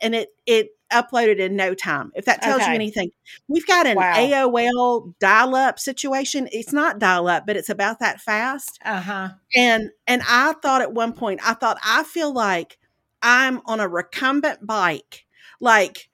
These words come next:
Speaker 2: <laughs>
Speaker 1: trying to pedal so that somebody will release the birds that will
Speaker 2: Yeah.
Speaker 1: carry the episode to the server. It, it was maddening.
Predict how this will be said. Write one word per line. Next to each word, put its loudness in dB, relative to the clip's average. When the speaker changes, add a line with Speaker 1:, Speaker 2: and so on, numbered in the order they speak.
Speaker 2:
<laughs> -6
Speaker 1:
trying 4
to -20
pedal 2
so -2
that -6
somebody 0
will 2
release 0
the -4
birds 2
that -14
will -10
Speaker 2:
Yeah. 6
Speaker 1:
carry 2
the -12
episode 2
to -2
the -8
server. -2
It, 6
it -2
was -4
maddening. -2